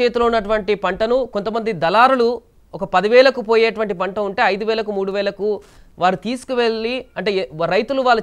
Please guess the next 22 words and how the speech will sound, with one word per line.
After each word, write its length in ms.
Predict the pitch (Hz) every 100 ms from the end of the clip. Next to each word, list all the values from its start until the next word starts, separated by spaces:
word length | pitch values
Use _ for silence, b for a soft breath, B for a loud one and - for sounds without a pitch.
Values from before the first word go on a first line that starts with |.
| 220
చేతిలో 260 | 240 254
ఉంచుకొని 400 | 240 226 214 214
ఏం 140 | 202 220
చేయలేని 200 | 220 214
పరిస్థితిలో 560 | 202 185 180 185 196 233
మూడు, 220 | 196 226
నాలుగు 220 | 233 220
వేల 280 | 208 202 202
ఐదు 200 | 190 190
వేలకు 480 | 190 196 196 208 190 b b 135
దళాలకు 440 | 170 254 262 254
ఇచ్చేటువంటి 400 | 220 220 202 190
పరిస్థితి 380 | 185 180 185 175
నెలకొందనేటువంటి 680 | 170 185 190 185 175 175 156
అంశం 240 | 156 190
కూడా 120 | 185
దృష్టికి 360 | 143 147 - 196
రావడం 360 | 185 165 170 147
జరిగింది. 440 | 135 139 120 165 b b
ఇలాంటి 320 | 175 233 262 254
దళారులు 460 | 180 208 247 254
కూడా 400 | 214 226 233 254